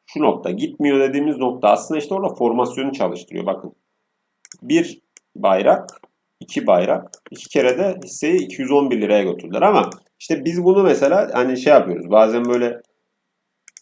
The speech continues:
hissediyor. Arkadaşlar falan soruyor. "Abi sende ne var?" İşte diyorum Ereğli var, Coca-Cola var vesaire vesaire dediğimiz zaman,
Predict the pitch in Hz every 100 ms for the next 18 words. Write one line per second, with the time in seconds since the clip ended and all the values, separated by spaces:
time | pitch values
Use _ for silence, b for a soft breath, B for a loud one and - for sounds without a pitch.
0 | - - 143 139 - 120 101 107 - -
1 | _ _ _ _ 120 113 123 120 120 123
2 | 117 123 113 - 107 123 120 143 147 156
3 | 147 131 135 - 139 151 135 - - _
4 | - 135 143 127 92 90 - 120 120 131
5 | 123 95 98 101 - 104 107 110 107 107
6 | 113 165 160 107 90 -